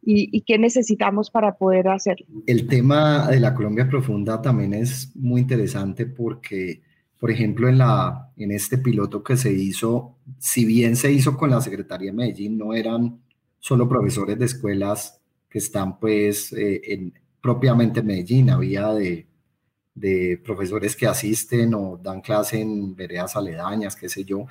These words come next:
Speaker 2: entonces había mezcla. Y me sorprendió ver que, que vuelve y juega. Una vez el conocimiento llega, la necesidad de ese mayor, de ese cómputo de mayor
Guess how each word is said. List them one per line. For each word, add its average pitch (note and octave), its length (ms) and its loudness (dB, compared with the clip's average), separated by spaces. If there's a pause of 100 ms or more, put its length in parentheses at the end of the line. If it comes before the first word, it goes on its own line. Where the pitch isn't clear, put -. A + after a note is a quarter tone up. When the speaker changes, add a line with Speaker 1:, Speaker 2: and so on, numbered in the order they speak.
(140)
Speaker 2:
entonces C3+ 260 2
había A2+ 220 2
mezcla. C3 560 2 (640)
Y C3+ 160 4
me B2 160 6
sorprendió B2+ 560 2
ver D3 320 4
que, D3+ 640 2 (220)
que A#2 160 -4
vuelve A#2+ 400 -2
y - 20 2
juega. C3 480 -2 (1120)
Una D3+ 240 4
vez E3+ 220 2
el F3 120 0
conocimiento C#3 680 -2
llega, D#3+ 580 -2 (800)
la C3 240 4
necesidad B2 1000 2 (320)
de C3+ 320 4
ese C#3+ 160 2
mayor, A#2+ 500 0
de A#2 100 -4
ese C3 200 -4
cómputo C#3+ 460 -2
de C3 60 2
mayor G#2+ 540 -4